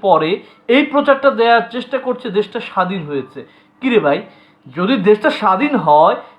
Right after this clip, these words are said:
তাহলে দে-, দেশের নামটা কি রেখেছিস? দেশের মুদ্রার কি নাম রেখেছিস? সে ক-, কীভাবে একটা দেশ স্বাধীন আর একটা গণ অভ্যুত্থানের পার্থক্যটা এখানে গুছিয়ে ফেলার চেষ্টা করছে। তার চেয়েও নির্মম বর্বর যে কাজটা করেছে, যেটা আওয়ামী লীগ সরকার বিগত দিনে করেছে,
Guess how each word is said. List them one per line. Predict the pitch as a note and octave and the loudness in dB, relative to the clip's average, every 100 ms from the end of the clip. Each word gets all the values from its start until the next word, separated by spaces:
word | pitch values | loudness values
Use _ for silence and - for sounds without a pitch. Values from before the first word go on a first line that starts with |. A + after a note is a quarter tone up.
| _ | _
তাহলে | G3 A3+ C#4+ C#4+ | 2 2 4 2
দে-, | F#3+ F3 | 2 -2
দেশের | F3 C#3+ F#3 G#3 C4+ | -2 0 0 0 0
নামটা | B3 B3 C#4+ | -2 0 -2
কি | C#4 | 0
রেখেছিস? | G3 D#3+ D#3 E3 G#3 - _ _ _ _ - | -2 -2 -8 -12 -14 -16 _ _ _ _ -4
দেশের | F3+ G#3+ C#4 | -2 0 -2
মুদ্রার | G#3+ B3 A3 D4 C#4 | -2 -2 0 2 2
কি | - C4+ A#3+ | 0 -4 0
নাম | A#3 G#3+ | 0 0
রেখেছিস? | F#3+ F3 F#3 D#3 E3+ - _ _ _ _ _ | -2 -4 -8 -10 -14 -16 _ _ _ _ _
সে | - F3 D#3+ | -20 -18 -14
ক-, | F#3 F3 - | -8 -8 -2
কীভাবে | C#4+ C#4+ C#4 | 0 2 2
একটা | C4 - A3+ | 0 0 -2
দেশ | E3+ A3+ A#3 | 2 0 0
স্বাধীন | G#3 G3 A#3+ A3 | -2 -2 -2 -2
আর | F#3+ | -2
একটা | G#3+ G#3 D#3 | -2 -6 2
গণ | F3 | 2
অভ্যুত্থানের | A3 A3+ F#3+ A3 A#3 A3+ A3 - | 4 2 0 -10 -8 -8 -4 -2
পার্থক্যটা | G3 - G3 G#3 G3+ | -2 -4 -8 -4 -4
এখানে | F#3+ F#3+ | -4 -6
গুছিয়ে | E3 F3 F3+ G#3 | -8 -8 -8 -8
ফেলার | F3 E3 D#3 | -4 -4 -6
চেষ্টা | D3+ - | -12 -14
করছে। | B2 B2 - C#3+ - _ _ | -14 -16 -16 -18 -18 _ _
তার | B3 B3+ | 0 0
চেয়েও | - D4 C#4+ | 0 2 2
নির্মম | A#3+ A#3+ B3 A#3+ B3 G#3+ D3+ | 2 -4 0 2 2 -2 2
বর্বর | F3 G#3 C4+ D4+ | 4 4 2 0
যে | C4+ | 0
কাজটা | - G#3+ - | -2 -4 -2
করেছে, | G3+ F#3 E3+ F3 | -6 -6 -8 -8
যেটা | F3 G3+ E3+ | -8 0 2
আওয়ামী | - - | 4 2
লীগ | C#4 - | -4 -6
সরকার | A#3+ - A#3 | -6 -4 -4
বিগত | G#3+ G3 G3 | -4 -4 -6
দিনে | F3+ F3 | -6 -10
করেছে, | E3+ E3 E3 - F#3 | -10 -10 -12 -10 -10